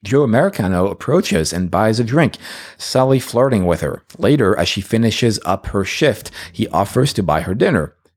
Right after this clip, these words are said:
We start to hear Joe's thoughts as well as he psychoanalyzes Gabby, trying to figure out the type of person she is. They head back to her place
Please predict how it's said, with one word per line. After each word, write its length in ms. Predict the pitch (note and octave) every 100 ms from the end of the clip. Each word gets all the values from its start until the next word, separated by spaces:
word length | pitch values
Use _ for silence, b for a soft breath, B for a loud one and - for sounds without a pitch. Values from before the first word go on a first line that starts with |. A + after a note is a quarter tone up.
| -
We 160 | A#2+
start 180 | C3+ E3
to 60 | D#3
hear 300 | - C#3+ A#2+
Joe's 420 | G2 F#2+ D3+ -
thoughts 400 | - B1 - -
as 180 | C#2+ E2+
well 380 | G2 C3 D2 -
as 160 | D2 -
he 140 | G#2+
psychoanalyzes 1000 | - G#2+ G2+ A2 F#2 G2+ F#2+ F#2 F2+ F#2
Gabby, 400 | E3 D#3+ F2 G2 B B -
trying 280 | - E2
to 120 | F#2+ A#2+
figure 380 | A#2+ G2+ E2+
out 340 | E2+ F#2+ B2+ _ -
the 100 | F#2
type 240 | F#2 F#2+
of 140 | A2 -
person 400 | B2+ B2 C#3+ C3+
she 320 | - G#3 E3
is. 280 | D2+ - - B B B
They 140 | F#2+
head 180 | C#3 D3+
back 160 | F#2 -
to 80 | C3
her 80 |
place 500 | C3 - C#2+ - -